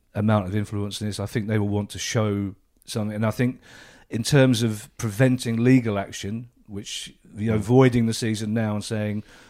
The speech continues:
Speaker 1: Liverpool don't win the title, nobody comes up, nobody goes down. As a friend of mine who's a football lawyer said, that's ten years worth of legal problems there.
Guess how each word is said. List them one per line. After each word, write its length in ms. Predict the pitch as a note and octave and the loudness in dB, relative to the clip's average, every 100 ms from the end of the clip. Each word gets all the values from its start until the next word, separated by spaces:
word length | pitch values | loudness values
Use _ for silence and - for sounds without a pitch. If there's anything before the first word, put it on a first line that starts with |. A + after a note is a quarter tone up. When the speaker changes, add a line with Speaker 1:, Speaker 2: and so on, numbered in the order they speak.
| - | -4
Speaker 1:
Liverpool 300 | G#2 A2 A2 | -2 0 0
don't 180 | A2 G#2 | 0 0
win 120 | G#2 | -2
the 60 | G2 | -2
title, 480 | A2 G#2+ G#2+ G#2+ G2+ | -2 -2 -2 -4 -2
nobody 340 | G#2 G#2 G#2+ | 0 0 -2
comes 280 | - G#2 G#2 | -2 -4 -2
up, 220 | G#2+ - _ _ | -4 -6 _ _
nobody 320 | G2+ G#2+ G#2+ G2+ | -6 -4 -2 -2
goes 220 | G#2 F#2+ | -4 -4
down. 280 | G#2+ G#2 G#2 _ - - _ _ _ - - | -4 -4 -6 _ -20 -20 _ _ _ -18 -10
As 160 | G2+ | -8
a 60 | G2+ | -6
friend 260 | - A#2+ | 0 0
of 80 | G#2 | 2
mine 200 | A2+ G#2+ | 2 2
who's 140 | G2+ G2 | 0 -6
a 40 | |
football 320 | - A2 G#2+ | -6 -6 -2
lawyer 220 | G#2+ G#2+ | 0 0
said, 200 | F#2+ G2+ | -2 -4
that's 220 | A2 A2+ - | -4 -4 -6
ten 280 | - G#2+ | -4 -2
years 220 | G#2+ G2 F#2+ | -2 -4 -4
worth 220 | F#2 F#2+ | -6 -6
of 80 | F#2 | -6
legal 280 | G2 F2+ | -4 -6
problems 380 | E2 G2+ F#2 F2 | -8 -8 -8 -8
there. 280 | F#2+ F#2 | -6 -6